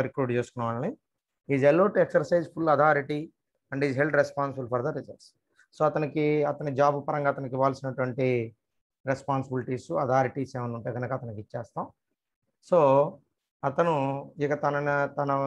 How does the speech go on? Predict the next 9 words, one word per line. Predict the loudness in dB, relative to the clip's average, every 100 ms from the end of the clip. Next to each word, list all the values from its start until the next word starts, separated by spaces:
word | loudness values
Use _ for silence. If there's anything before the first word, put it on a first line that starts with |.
| -4 -4
చేసినటువంటి | -4 -4 -6 -4 -2
వర్క్ | 0 0 0
వల్ల | 0 0
వచ్చేటటువంటి | -2 -4 -6 -4 -6 -4 -6 -8 _ _ _ _ _ _
ఎటువంటి | -6 0 0 0 -2 -4 -4
అవుట్‌పుట్‌కైనా | -2 -2 -4 -8 -4 -4 -4
కూడా | -2 -2 -2 -6 _ _ _ _ -6
the | -2
total | -2 -2